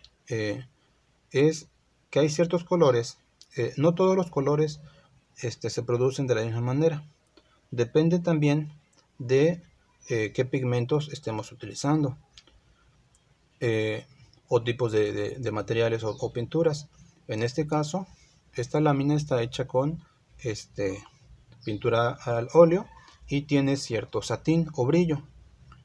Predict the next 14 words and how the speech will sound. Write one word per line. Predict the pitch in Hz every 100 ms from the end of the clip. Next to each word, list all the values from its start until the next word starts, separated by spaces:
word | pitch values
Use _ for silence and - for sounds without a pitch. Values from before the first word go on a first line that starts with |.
| _ - - _ _ _ - - - _ _
En | 135 127 127
la, | 127 131 - _ - - - - -
en | 123
las | 123
mezcla-, | 147 160 180 175
en | 139
las | 123
mezclas | 123 143 165 156
anteriores, | 165 190 170 110 104 120 - _ _ - -
¿sí? | - 110 135 175 - _ _ _ _ _ - _ _ _ _ _ _ _ _
estoy | 156 151 165
utilizando | 170 151 139 127 131 113 117 - _ _ _ _ _ _ _ _
pinturas | 131 117 120 123 -
acrílicas, | 127 160 165 160 143 -